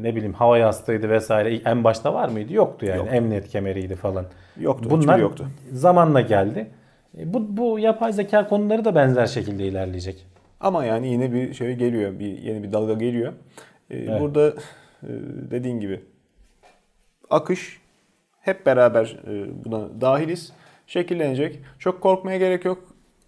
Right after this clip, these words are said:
Speaker 2: Hedef olarak biri, büyük biri sizi seçmedikçe bu sistemlerin kişisel olarak bir tehdit olacağını şu anda, e, söylemek yersiz.
Speaker 1: En azından küçük çaplı tehdit oluyor en fazla.
Speaker 2: E, yani, e, yanlış tıklarsan, kendi bilgini verirsen.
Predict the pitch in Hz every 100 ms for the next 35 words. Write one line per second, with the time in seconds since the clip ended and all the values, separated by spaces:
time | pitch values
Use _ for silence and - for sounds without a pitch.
0 | - - 139 190 196 175 156 170 - -
1 | _ _ 127 127 151 156 156 151 - 120
2 | 131 151 151 127 135 143 120 147 143 120
3 | 117 - - - - _ - - _ 180
4 | 175 160 160 151 151 151 - - 160 127
5 | 127 131 143 139 143 117 107 104 110 165
6 | - _ - - - - _ - 143 107
7 | 101 104 - 107 - 117 101 135 151 -
8 | _ _ - 156 160 127 98 113 139 135
9 | 156 156 113 107 107 - 92 90 98 90
10 | 92 101 95 - 90 82 82 311 277 302
11 | 196 101 - - - 127 135 131 131 139
12 | 135 120 - 123 147 143 123 117 98 110
13 | 131 120 110 101